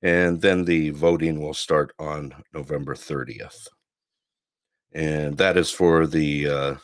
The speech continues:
gingerbread house contest with the Daily News Miner. And you can enter there by going to newsminer dot com forward slash contest.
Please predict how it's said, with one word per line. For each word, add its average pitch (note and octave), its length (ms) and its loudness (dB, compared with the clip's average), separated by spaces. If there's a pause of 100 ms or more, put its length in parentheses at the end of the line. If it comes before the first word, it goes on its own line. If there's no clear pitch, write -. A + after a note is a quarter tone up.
(140)
gingerbread E2+ 460 2
house D2+ 260 -2
contest - 1080 -4 (480)
with D#2 260 -8
the C#2+ 320 -6
Daily C2+ 340 -8
News C#2+ 320 -8
Miner. B1 360 -8 (500)
And D2+ 240 -4
you D#2 100 -2
can D2 420 -2 (800)
enter F#2+ 300 0
there F2 240 6
by D#2 300 4
going E2 340 0
to D#2 480 0
newsminer E2 1000 -2 (440)
dot D2 300 -2
com D#2 520 0
forward D2+ 360 -6
slash C#2+ 440 -4 (100)
contest. - 920 -12